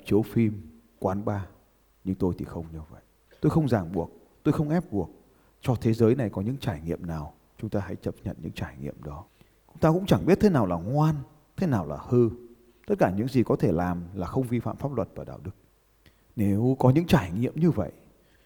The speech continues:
chúng lại thuộc về một peer group khác, với những người bạn khác. Tôi thường xuyên nói chuyện với bạn của con trai tôi, những đứa trẻ đến từ Hàn Quốc, Mỹ, Canada,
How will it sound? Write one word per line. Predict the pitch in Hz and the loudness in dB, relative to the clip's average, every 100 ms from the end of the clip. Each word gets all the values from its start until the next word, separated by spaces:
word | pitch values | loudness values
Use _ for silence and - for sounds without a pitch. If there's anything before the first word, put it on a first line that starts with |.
| _ _ _ - | _ _ _ -4
chúng | 123 147 | 2 4
lại | 147 | 4
thuộc | 120 98 | 2 0
về | 87 | -2
một | 80 78 | -4 0
peer | 127 120 | 4 4
group | - 117 147 | 4 -2 -2
khác, | - 143 - _ - - _ _ _ _ | -4 -6 -8 _ -20 -20 _ _ _ _
với | 131 | 2
những | 190 175 | 4 4
người | 87 | 2
bạn | 82 80 - | 0 -4 -4
khác. | 151 165 - _ _ _ _ - | -2 -2 -4 _ _ _ _ -2
Tôi | 110 110 101 101 | 4 6 4 2
thường | 104 82 | 0 -2
xuyên | 117 113 | -2 -2
nói | 113 - | -2 0
chuyện | 147 107 | 0 0
với | 113 | -2
bạn | 113 - | -2 -4
của | - | -6
con | 95 101 | -6 -2
trai | 107 95 | -2 -2
tôi, | 92 95 80 _ _ - | -2 -6 -8 _ _ -2
những | 131 160 | 2 6
đứa | 165 | 6
trẻ | 113 69 | 4 2
đến | 85 - | -2 2
từ | 113 | 2
Hàn | 82 78 - | 2 -8 -4
Quốc, | 143 147 - - _ _ _ _ _ _ _ _ _ _ _ | -4 -4 -10 -20 _ _ _ _ _ _ _ _ _ _ _
Mỹ, | 92 107 143 156 - _ _ _ _ _ _ _ - | -2 0 0 -2 -10 _ _ _ _ _ _ _ -8
Canada, | 120 120 117 113 107 | -2 0 0 -2 -4